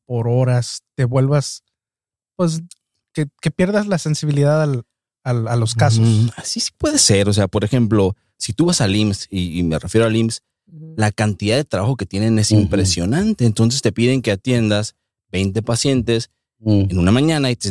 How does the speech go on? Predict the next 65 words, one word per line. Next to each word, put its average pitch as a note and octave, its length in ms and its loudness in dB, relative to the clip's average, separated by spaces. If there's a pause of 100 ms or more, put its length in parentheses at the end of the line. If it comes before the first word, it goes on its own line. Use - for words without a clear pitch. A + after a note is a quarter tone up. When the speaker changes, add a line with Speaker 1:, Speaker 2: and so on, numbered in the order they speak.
Speaker 2:
tienes A2+ 280 0
diez A#2+ 160 2
minutos A#2 240 0
por F#2+ 160 -4
paciente. D2 480 -6 (120)
Speaker 4:
<laughs> D3 180 2
Oh, C3+ 140 0
wow. A#2 220 0
Speaker 2:
O A2 60 0
sea, G#2+ 80 0
si A#2+ 160 -4
tú C#3 80 -6
Speaker 3:
Correcto, C#3+ 120 2
Speaker 2:
vienes, C#3+ 560 0 (480)
Speaker 3:
sí. G#2+ 80 -14
Speaker 2:
ni A#2+ 100 2
siquiera C3 260 0
te - 40 -2
van D3+ 60 2
a - 20 -2
saludar C3+ 340 2
en F3+ 100 0
diez D3+ 100 2
minutos, D3 400 2
Speaker 4:
Sí, A2 80 2
Speaker 2:
pues, F#2+ 80 2
Speaker 4:
claro, A2+ 320 2
Speaker 2:
y A2 40 2
ya B2+ 80 2
te A2 60 0
tengo C#3 120 0
que A2+ 60 2
Speaker 4:
sí. A2+ 40 2
Speaker 2:
sacar C3 200 0
para A#2+ 140 -4
pasar G#2+ 280 -4
al G#2+ 80 -8
siguiente. D3 400 -4 (600)
Entonces, A#2+ 440 2
Speaker 4:
Wow. D3+ 100 2
Speaker 2:
e-, - 120 -4
esa D3 200 -2
es D#3+ 100 -2
parte D3+ 400 -2
de C#3+ 120 2
la B2 120 2
deshumanización, G2+ 1600 0
a F#2 80 -2
lo G#2 80 2
Speaker 4:
Ujú. G2+ 80 2
Speaker 2:
mejor, G2 400 2
que F#2 120 -4
tiene F#2+ 220 -2
el F#2 80 -2
médico, E2 480 -6
¿no? G#2 220 -8
Speaker 4:
Sí, G2 160 -8
Speaker 2:
Que F#2+ 160 -2
Speaker 4:
sí, F#2 80 -8
Speaker 2:
el F#2+ 40 4
mismo A2 200 6
Speaker 4:
claro. B2+ 80 2
Speaker 2:
sistema A2+ 300 0
te G#2 120 -2
obliga A2+ 580 0